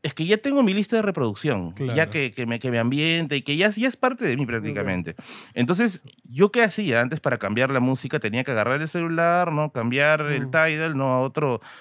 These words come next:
Speaker 1: a otra, a otra canción. Pero en ese rato veía las notificaciones,
Speaker 3: Ah,
Speaker 1: tenía
Speaker 3: te
Speaker 1: chats.
Speaker 3: distraías.
Speaker 1: Dije, voy a responder un rato esto y ahí, ah, vamos a ver qué hay en los reels, ¿no? Era un dolor de cabeza. Yo me sentía mal,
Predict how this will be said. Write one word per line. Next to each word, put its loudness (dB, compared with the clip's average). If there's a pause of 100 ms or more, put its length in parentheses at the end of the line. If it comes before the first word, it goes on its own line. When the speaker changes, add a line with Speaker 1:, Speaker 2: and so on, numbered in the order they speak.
(160)
Speaker 1:
a 2
otra, 4
a 4
otra 0
canción. 0
Pero 2
en 2
ese 4
rato 2
veía 2
las 2
notificaciones, 0
Speaker 3:
Ah, -2
Speaker 1:
tenía 2
Speaker 3:
te -8
Speaker 1:
chats. 4
Speaker 3:
distraías. -4
Speaker 1:
Dije, 2
voy 4
a 4
responder 2
un 6
rato 4
esto 2
y 0
ahí, 0
ah, 6
vamos 4
a 6
ver -2
qué 2
hay 4
en 6
los 6
reels, 4
¿no? 0 (680)
Era 4
un 0
dolor 4
de 2
cabeza. 2
Yo 2
me 6
sentía 6
mal, 0